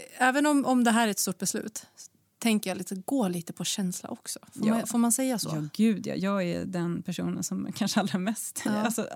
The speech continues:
Speaker 2: av alla jag känner är jag nog den som mest går på känsla. <laughs> Det kanske är därför jag har det här behovet av att utforma såna här, eh, förnuftiga mallar. <laughs>
Speaker 1: Mm.
Speaker 2: För att,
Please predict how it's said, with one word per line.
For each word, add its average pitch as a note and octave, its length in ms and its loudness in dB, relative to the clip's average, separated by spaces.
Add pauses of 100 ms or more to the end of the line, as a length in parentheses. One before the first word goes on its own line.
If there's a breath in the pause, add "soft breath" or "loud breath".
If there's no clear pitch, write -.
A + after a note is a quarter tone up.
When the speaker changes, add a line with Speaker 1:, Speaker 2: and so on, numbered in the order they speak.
Speaker 2:
av A#3+ 160 0
alla A#3+ 220 2
jag A3+ 240 2
känner C2+ 300 -2
är - 60 -2
jag F#3+ 180 0
nog F3 140 0
den F2 180 -2
som - 140 -2
mest G#3 220 0
går - 140 -8
på A#3 100 2
känsla. B3 580 6 (200)
<laughs> - 200 -6
Det B3+ 100 4
kanske C#4+ 200 8
är C#4 40 8
därför B3+ 260 8
jag A3+ 80 10
har G#3+ 80 10
det G3+ 60 6
här F#3+ 100 6
behovet A3 480 6
av F#3 180 6
att E3+ 100 4
utforma G#3+ 540 0
såna F3+ 220 -2
här, E3 420 0
eh, - 40 -10
förnuftiga G3+ 560 2
mallar. G3+ 640 2
<laughs> - 40 2
Speaker 1:
Mm. A#3+ 200 10
Speaker 2:
För B3 80 4
att, G3+ 60 -2